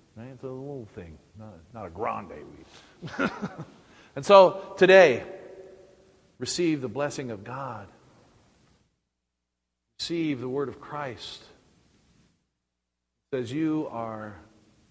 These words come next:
you have everything you need to produce wheat. And you can just focus in on that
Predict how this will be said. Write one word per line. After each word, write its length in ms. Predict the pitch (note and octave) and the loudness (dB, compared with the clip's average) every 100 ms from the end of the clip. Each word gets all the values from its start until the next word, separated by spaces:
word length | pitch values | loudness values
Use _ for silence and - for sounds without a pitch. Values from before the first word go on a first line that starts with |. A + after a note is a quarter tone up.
| _ _ | _ _
you 120 | C3+ B2+ | -10 -8
have 240 | C3+ B2 | -6 -8
everything 560 | C3 C#3+ D3 C3 C#3 C3+ | -8 -8 -8 -8 -10 -10
you 100 | B2+ | -10
need 380 | A2+ G2+ F#2 F2 - - - _ _ _ - | -10 -12 -14 -18 -20 -20 -20 _ _ _ -20
to 80 | G#2+ | -20
produce 460 | - A2+ A2+ G#2+ | -14 -10 -10 -12
wheat. 300 | G#2+ G2+ F#2+ - - - - - | -14 -16 -16 -20 -20 -20 -20 -20
And 100 | D3+ | -18
you 60 | D#3+ | -12
can 80 | D#3+ | -10
just 160 | E3 | -10
focus 520 | - - E3 D3+ C3+ C#3+ | -10 -10 -8 -8 -10 -10
in 140 | C3+ | -10
on 220 | A2 G2+ | -10 -12
that 220 | F2+ F2+ | -16 -20